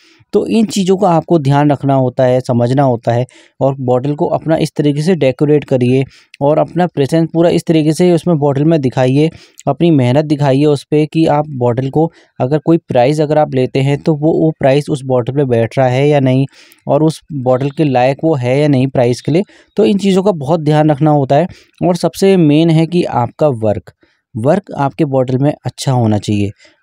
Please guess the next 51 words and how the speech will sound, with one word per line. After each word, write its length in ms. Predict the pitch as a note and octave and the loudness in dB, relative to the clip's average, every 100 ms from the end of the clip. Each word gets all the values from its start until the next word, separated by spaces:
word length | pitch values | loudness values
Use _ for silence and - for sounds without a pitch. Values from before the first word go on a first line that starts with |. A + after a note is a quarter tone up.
| - | -2
वर्क 240 | C#3+ - - A2+ - - | -2 -2 -12 -16 -20 -2
कुछ 240 | D#3 D#3+ | -2 0
भी 140 | E3 E3+ | 0 0
हो, 200 | B2+ G2+ - | 0 -4 -2
चाहे 180 | A#2+ | 0
आप 80 | A#2+ - | 0 -2
क्ले 160 | A2+ A#2+ | -2 0
वर्क 200 | A#2 A#2 | 0 -2
करो, 220 | A#2 A2+ A2 | -2 -2 -2
कोई 120 | C3 B2 | -2 -2
पेंटिंग 520 | B2+ B2 A#2+ C#3 B2+ | 0 -2 0 0 2
करो 260 | A#2 A2+ A#2 - - _ | 0 0 -4 -8 -20 _
या 140 | D#3+ F#3+ | -2 2
आप 60 | |
नेच-, 400 | G3+ E3 D3+ C#3+ | 2 4 2 0
नेचुरली 420 | D3+ C#3+ C#3+ E3 E3 | 0 0 0 0 2
normally 440 | D#3 C#3 D3 D#3+ - | 2 0 0 -2 0
कुछ 160 | E3 | -2
भी 240 | D#3 F#3+ F#3 | 0 0 2
आप 240 | E3+ E3 - D3 | 2 0 -10 -8
ड्रॉ 280 | B2+ D3 | -2 0
कर 200 | C#3+ C3+ | 0 -2
रहे 120 | B2 B2 | 0 0
हो, 140 | C3 | 0
कुछ 200 | B2+ D#3+ | 0 -4
बना 320 | C3 C3+ D3+ D3+ | 0 0 2 2
रहे 160 | A#2+ | 0
हो, 140 | G#2+ C#3+ - - _ | 0 -2 -8 -20 _
बस 140 | - A3 | -2 -2
वो 160 | F3+ A3+ - | 0 -2 0
अच्छा 280 | - - C4 | -4 -2 0
होना 260 | A3 D#3 G#2+ | 2 2 0
चाहिए, 320 | - G2+ F#2+ - _ | -2 -4 -4 -10 _
जिससे 300 | C3 D#3 G3 | -4 -2 0
सामने 360 | G#3+ C#3 C#3+ F3 | 0 0 2 4
वाला 220 | F3+ F3+ | 4 2
देखे 280 | E3+ D#3+ F#3 | 2 0 2
आपकी 300 | E3+ D#3+ F#3+ | 2 2 -2
बॉटल 300 | C#3+ C3+ D3 | 0 -2 -2
को 120 | D#3 | -2
तो 140 | E3+ F3+ | 0 2
उसको 240 | E3+ - | 2 0
लगे 340 | D#3+ C3 C#3 D3+ | 2 2 0 0
कि 140 | D#3+ | 0
हाँ 220 | C#3+ D3+ | 0 0
आपने 260 | C#3+ B2+ D#3 | -2 0 0
बॉटल 280 | C3+ B2 B2 | 2 0 0
में 120 | C#3+ | 2
मेहनत 340 | C#3 A#2+ B2 C3+ | 2 2 0 0
करी 260 | C3 B2+ | 0 0
है 160 | C3 C#3+ | 0 -2